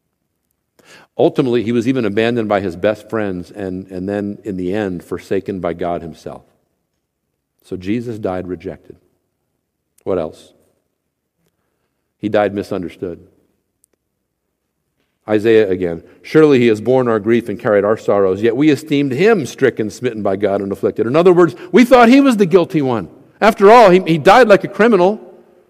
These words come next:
under a curse. I mean, we figured that he must have brought this on himself. Jesus died misunderstood.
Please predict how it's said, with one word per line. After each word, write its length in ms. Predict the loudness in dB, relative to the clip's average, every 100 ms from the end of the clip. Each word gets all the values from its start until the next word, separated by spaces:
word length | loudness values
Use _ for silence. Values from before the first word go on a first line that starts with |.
| _
under 260 | 4 6 6
a 60 |
curse. 580 | 6 6 6 6 0 -6
I 80 | -2
mean, 140 | 2
we 100 | 2
figured 380 | 4 2 2 2
that 100 | 2
he 60 | 2
must 220 | 2 0
have 100 | 4
brought 240 | 6 6
this 180 | 4 2
on 140 | 0
himself. 580 | -2 -4 -4 -4 -6 -10 _ _ _ _ _ _ _ _ _ _ _ _ _ _ _ _ _ _ _
Jesus 300 | -12 -10 -8
died 240 | -2 0 0
misunderstood. 720 | -6 -10 -12 -12 -12 -14 -14